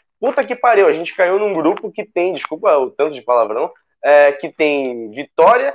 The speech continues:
A B C e Figueirense, três times que tem torcida pra caramba. Então, a gente poderia estar no grupo do Aparecidense, com todo respeito, do,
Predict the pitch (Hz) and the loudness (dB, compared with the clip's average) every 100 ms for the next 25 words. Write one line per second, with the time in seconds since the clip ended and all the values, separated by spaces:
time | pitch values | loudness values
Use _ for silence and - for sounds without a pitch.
0 | - - 165 170 170 - 220 185 196 180 | -8 -4 -2 -2 -2 -6 -4 -2 0 0
1 | 147 - 208 - 190 214 - - 190 202 | -2 -2 -2 -2 -8 -8 -10 -6 -4 0
2 | 214 - 202 - 226 233 220 196 180 104 | -2 -2 -8 -4 -2 0 0 0 -2 -4
3 | - _ - 165 165 180 190 202 202 - | -10 _ -12 -12 -2 2 4 4 0 -6
4 | _ _ _ _ _ _ _ - 143 165 | _ _ _ _ _ _ _ -4 -2 -2
5 | 196 214 185 233 220 226 196 196 226 208 | -2 2 2 2 0 0 0 0 0 2
6 | 185 175 165 165 165 139 143 170 123 135 | 2 2 0 0 -4 -10 -8 -8 -10 -8
7 | 131 135 - 147 156 - 123 117 113 98 | -4 -6 -4 -4 -4 -6 -8 -8 -10 -16
8 | 110 120 | -18 -16